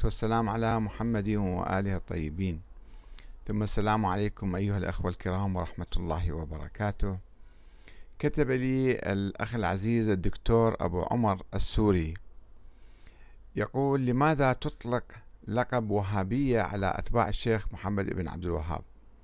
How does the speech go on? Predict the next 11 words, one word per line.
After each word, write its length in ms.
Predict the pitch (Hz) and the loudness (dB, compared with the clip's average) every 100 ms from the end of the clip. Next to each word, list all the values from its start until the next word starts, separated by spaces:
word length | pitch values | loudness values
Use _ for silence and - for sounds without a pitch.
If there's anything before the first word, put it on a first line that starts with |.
| - - - - - - - - - | -20 -20 -20 -20 -20 -16 -16 -14 2
الوهابية 500 | 127 131 143 147 165 | 4 6 6 8 8
لم 200 | 170 180 | 8 4
يأتوا 400 | 175 - 143 139 | 2 0 0 2
بشيء 460 | 120 107 139 - 120 | 2 2 2 2 0
جديد، 380 | 107 92 101 - - - - - - - - - - | 0 4 2 2 -12 -16 -18 -16 -16 -16 -16 -10 0
هم 180 | 117 127 | 2 4
أكثر 380 | 151 - - 107 | 4 6 6 4
ما 180 | 104 104 | 2 2
يتبعون 640 | 104 113 104 98 139 139 | 6 6 6 2 2 0
الإمام 500 | - 101 101 120 127 | 0 -2 2 0 0
أحمد 400 | 139 139 139 127 | -4 -4 -4 -6